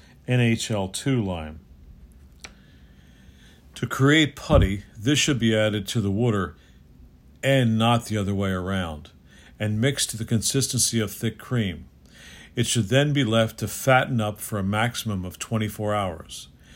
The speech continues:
after which it can be reworked back to the consistency and ready for use. This reworking is substantiated in the technical literature of hydraulic lime producers,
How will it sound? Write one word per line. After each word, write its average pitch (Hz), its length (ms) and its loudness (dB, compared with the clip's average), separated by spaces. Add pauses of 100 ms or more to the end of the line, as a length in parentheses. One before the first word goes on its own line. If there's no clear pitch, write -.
(280)
after 120 280 2
which 110 280 0
it 120 100 -4
can 113 160 0
be 98 120 -2
reworked 110 640 0
back 110 340 0
to - 80 -6
the - 100 -8
consistency 107 840 -2
and 92 140 -6
ready 95 200 -4
for - 180 -10
use. 87 520 -10 (800)
This 143 240 4
reworking 127 760 2
is 101 280 -6 (680)
substantiated 104 1040 0
in 101 160 -8
the 95 80 -6
technical 120 600 -2
literature 98 500 -4 (320)
of - 120 -6
hydraulic 107 600 0
lime 104 260 -2
producers, 95 720 -8